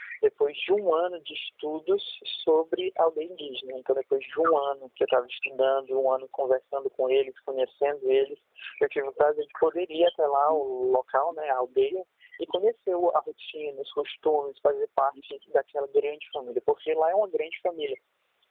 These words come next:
Se a fica pequena, ela, é, ela tem dezoito filhos, oito homens, dezesseis, perdão, dezesseis filhos, que são oito homens e oito mulheres. Dos dezesseis filhos, tem netos e bisnetos,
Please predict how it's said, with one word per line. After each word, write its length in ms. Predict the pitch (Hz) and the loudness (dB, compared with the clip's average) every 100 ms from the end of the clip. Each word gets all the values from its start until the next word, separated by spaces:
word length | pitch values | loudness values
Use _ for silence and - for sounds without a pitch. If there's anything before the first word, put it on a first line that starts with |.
| _ - | _ -2
Se 60 | |
a 60 | 139 | -2
fica 260 | - - - | -2 -20 -20
pequena, 640 | - - - 151 170 160 147 _ _ - - - | -20 -6 0 2 2 0 -6 _ _ -20 -14 -2
ela, 420 | 156 143 143 139 - | 2 4 4 0 0
é, 300 | 160 147 143 | 2 4 2
ela 140 | 151 143 | 2 -2
tem 160 | 143 | -4
dezoito 420 | 135 131 - - _ _ | -4 2 2 0 _ _
filhos, 340 | 294 - 143 135 | -12 -8 -2 0
oito 340 | 139 - - | 0 -2 0
homens, 420 | 127 135 143 143 _ _ _ _ _ - | 2 2 -2 -18 _ _ _ _ _ -2
dezesseis, 400 | 427 - 123 - - | -2 0 -4 -4 0
perdão, 320 | 147 123 113 _ | 0 0 -6 _
dezesseis 360 | 135 - 143 - | -4 0 -2 -2
filhos, 260 | - 147 - | -8 -8 -8
que 100 | 139 | -2
são 160 | 135 | 2
oito 260 | 131 - - | 2 0 0
homens 320 | 131 131 127 - | 0 0 -4 0
e 60 | |
oito 240 | 127 123 127 | 2 0 0
mulheres. 420 | 123 123 147 - _ _ _ - - _ | 4 4 4 -4 _ _ _ -20 -20 _
Dos 260 | 147 151 143 | -4 -4 -4
dezesseis 480 | - - - - - - | -2 0 2 -2 -4 -6
filhos, 380 | 156 156 151 147 | -6 -4 -2 -4
tem 140 | - 135 | -4 -2
netos 500 | 131 139 143 143 135 | 2 4 2 -2 -14
e 40 | 131 | -14
bisnetos, 680 | 131 - 131 139 147 151 | -14 -4 2 4 2 -2